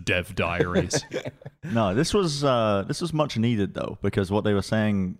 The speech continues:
Speaker 2: Act Two was just gonna be containing was they basically, it was like a warning to the community in the nicest way, which was like, "Please don't expect any agents or maps because we need to do maintenance on our game."
Speaker 1: Mm.
Speaker 2: Like, uh,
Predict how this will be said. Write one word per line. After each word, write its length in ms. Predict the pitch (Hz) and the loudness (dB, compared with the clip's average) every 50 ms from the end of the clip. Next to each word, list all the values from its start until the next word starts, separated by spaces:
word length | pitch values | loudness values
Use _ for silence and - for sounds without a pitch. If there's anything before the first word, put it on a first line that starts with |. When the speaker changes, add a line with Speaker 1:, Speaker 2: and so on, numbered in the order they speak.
| _ _ - | _ _ -4
Speaker 2:
Act 220 | 95 101 - - | -4 -4 -4 -2
Two 160 | - 113 101 92 | -2 0 0 0
was 80 | 90 - | 0 -2
just 140 | 87 - | -6 -4
gonna 100 | - 95 | -2 -2
be 380 | 87 87 87 87 85 82 76 - _ _ _ _ _ _ _ - | 0 0 0 -2 -2 -4 -8 -10 _ _ _ _ _ _ _ -8
containing 600 | - 90 - 92 90 95 98 107 117 123 110 95 | -8 -4 -2 -2 -2 0 0 -2 -2 -4 -4 -2
was 480 | 92 90 87 87 87 80 - - - _ - - - - | 0 0 2 0 0 -4 -6 -12 -14 _ -20 -20 -12 -2
they 100 | - 165 | 0 0
basically, 280 | 180 220 233 - 175 - | 2 2 0 0 0 0
it 40 | 165 | 0
was 120 | 165 151 | 2 2
like 140 | 175 170 180 | 2 2 2
a 40 | 165 | 2
warning 480 | 135 104 101 110 117 123 131 135 139 135 | 0 2 0 2 2 2 2 2 0 -2
to 100 | - - | -2 -4
the 80 | 104 | -4
community 580 | - - 104 101 101 110 110 - 123 120 120 135 - - - - | -2 0 0 2 2 0 0 0 0 0 -2 -4 -10 -16 -14 -6
in 100 | - 101 | -4 0
the 60 | 98 98 | 0 2
nicest 420 | 98 104 107 104 - 107 - - | 2 2 0 0 -2 -4 -2 0
way, 220 | 98 95 98 104 | 0 2 2 2
which 160 | 101 98 - - | 0 -2 -2 -4
was 120 | 92 85 | -4 0
like, 340 | 95 90 90 90 - - - _ _ _ _ _ - - | 0 0 0 0 -4 -8 -18 _ _ _ _ _ -12 -4
"Please 220 | - 90 90 85 | -2 -2 0 0
don't 120 | 104 107 | 0 0
expect 340 | 113 110 - - 139 135 - | 0 -2 0 0 -2 0 0
any 200 | 147 147 151 151 | 0 0 2 2
agents 420 | 165 190 202 165 147 127 127 117 - | 2 2 2 0 0 0 0 -2 -2
or 80 | 123 | 0
maps 340 | 147 175 175 156 - - - | 0 0 0 0 -2 -6 -6
because 320 | - 101 - - 90 82 | -4 -4 -2 -2 -2 0
we 120 | 87 98 101 | 0 0 0
need 120 | 101 104 - | 0 0 0
to 60 | - | 0
do 120 | 117 127 | 0 2
maintenance 580 | 127 135 147 160 156 - 120 110 107 110 - - | 2 2 2 0 -2 0 0 0 0 0 -2 -2
on 80 | 95 | 0
our 80 | 95 104 | 0 0
game." 480 | 110 135 147 147 131 123 123 120 123 - - - - | 0 0 0 2 2 2 2 0 -2 -4 -6 -12 -8
Speaker 1:
Mm. 140 | 98 95 92 | -4 -2 0
Speaker 2:
Like, 240 | 92 98 98 95 92 - - - - | 0 0 0 0 -4 -6 -10 -14 -16
uh, 40 | - | -16